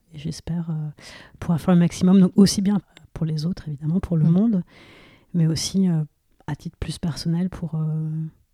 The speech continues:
Speaker 1: pour mes lignées,
Speaker 2: Ouais.
Speaker 1: pour toute l'histoire que je porte, pour, euh, là d'où je viens, qui est, euh,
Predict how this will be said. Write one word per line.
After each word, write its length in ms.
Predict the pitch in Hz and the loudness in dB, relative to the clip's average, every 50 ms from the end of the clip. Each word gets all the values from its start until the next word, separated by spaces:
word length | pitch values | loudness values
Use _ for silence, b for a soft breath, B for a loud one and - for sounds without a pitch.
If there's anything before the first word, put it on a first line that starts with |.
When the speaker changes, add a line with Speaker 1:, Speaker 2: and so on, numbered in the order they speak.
| _ _ _ - | _ _ _ -2
Speaker 1:
pour 120 | - 175 | 2 2
mes 140 | 156 165 175 | 4 4 4
lignées, 360 | 170 180 170 165 180 208 220 - - - - - 180 | 4 4 4 4 4 2 2 -2 -6 -14 -6 -2 -2
Speaker 2:
Ouais. 200 | 170 165 160 214 - _ b b b b b b b b b b b b b - | -2 -2 -2 -6 -10 _ b b b b b b b b b b b b b -10
Speaker 1:
pour 140 | - 165 - | -10 -8 -6
toute 200 | - 190 - - | -8 -6 -4 -2
l'histoire 340 | 196 - - - 185 156 - | -4 -4 -2 -4 -4 -4 -6
que 100 | - 165 | -8 -10
je 80 | 156 160 | -10 -10
porte, 560 | - - 175 185 202 202 - - - - _ _ _ _ _ _ | -8 -6 -4 -4 -4 -6 -8 -14 -20 -20 _ _ _ _ _ _
pour, 200 | - - 180 170 | -18 -16 -12 -8
euh, 340 | 170 160 156 156 156 151 156 160 160 160 - | -6 -6 -4 -4 -6 -6 -8 -10 -12 -10 -6
là 140 | 175 175 175 | -4 -4 -2
d'où 120 | 156 170 | -2 -2
je 80 | 165 160 | -2 0
viens, 260 | 156 151 175 175 180 | 0 0 0 0 -2
qui 180 | - - - 160 | -4 -6 -8 -10
est, 120 | 151 151 | -8 -8
euh, 120 | 147 143 | -8 -10